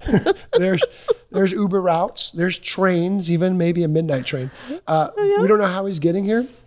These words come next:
Speaker 1: Our colleague Tamar Hallerman asked his attorney that exact question, but we know he's coming. And we also heard from that Newsmax interview, Patricia, he's likely to invoke attorney-client privilege. He's likely to try to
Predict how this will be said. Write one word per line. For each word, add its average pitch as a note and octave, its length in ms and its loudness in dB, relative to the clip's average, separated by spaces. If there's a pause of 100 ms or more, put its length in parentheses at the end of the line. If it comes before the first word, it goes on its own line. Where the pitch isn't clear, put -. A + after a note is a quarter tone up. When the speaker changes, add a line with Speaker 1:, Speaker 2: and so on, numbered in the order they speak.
Speaker 1:
Our D3 100 0
colleague D#3+ 320 0
Tamar D3 260 0
Hallerman D3+ 340 -2
asked D3 220 -2
his C3+ 140 -6
attorney D3 300 -4
that C#3+ 200 -8
exact B2+ 300 -6
question, G#3 420 -8 (480)
but D#3 320 -4
we F3 140 2
know D#3+ 480 0 (160)
he's D#3 240 0
coming. C#3 380 -2
And D3+ 80 0
we D3+ 100 0
also D#3 340 0
heard D3 240 -4
from D#3+ 120 -6
that C3+ 120 0
Newsmax D3+ 460 0
interview, E3 320 -4
Patricia, E3 480 -2 (380)
he's C#3 260 0
likely D3 360 0
to C#3+ 140 0
invoke C#3 580 -2
attorney-client - 600 -8
privilege. G3 420 2
He's D3 200 0
likely D3+ 360 2
to D3 120 -6
try C#3 240 0
to C3 220 -6